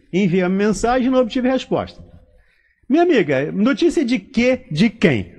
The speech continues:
Você não colocou aqui. Se você puder reescrever o seu texto aí dizendo de quem que você quer notícia, se nós pudermos, com certeza vamos passar pra você, tá bom?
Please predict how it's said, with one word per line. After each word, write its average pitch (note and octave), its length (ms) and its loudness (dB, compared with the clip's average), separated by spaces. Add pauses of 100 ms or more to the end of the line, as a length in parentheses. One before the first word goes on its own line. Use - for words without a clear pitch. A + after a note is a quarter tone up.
Você F#3 280 0
não A3+ 140 0
colocou B3 380 0
aqui. A3+ 360 -2 (300)
Se - 140 -6
você A#3 200 -2
puder G3 320 -2
reescrever F3+ 760 0
o - 20 0
seu F#3 180 0
texto F#3 400 0
aí D#3+ 120 0
dizendo D3 200 -2 (160)
de D3+ 120 -2
quem C4 340 -2
que - 80 -12
você G3 220 -4
quer F3+ 120 -2
notícia, G#3+ 480 -2
se - 80 -10
nós A#3+ 160 0
pudermos, F#3+ 640 0 (240)
com G3+ 140 0
certeza F#3+ 420 0
vamos G#3+ 220 0
passar G3+ 280 -2
pra G#3+ 140 -2
você, G#3+ 380 -4 (200)
tá C#3 80 -2
bom? G#3 320 -2